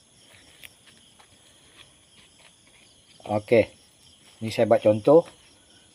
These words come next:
Apabila sudah macam tu, sudah siap. Kita sudah masuk. Tentukan tidak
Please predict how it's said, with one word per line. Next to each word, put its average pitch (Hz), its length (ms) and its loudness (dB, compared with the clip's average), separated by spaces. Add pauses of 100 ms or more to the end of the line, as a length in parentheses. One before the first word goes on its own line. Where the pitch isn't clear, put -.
(640)
Apabila 156 560 6
sudah 156 240 4
macam 151 240 -2
tu, 220 400 2
sudah 113 240 -2
siap. 135 400 2 (960)
Kita 120 160 -2
sudah 117 180 2
masuk. 156 600 6 (160)
Tentukan 131 640 2
tidak 139 400 2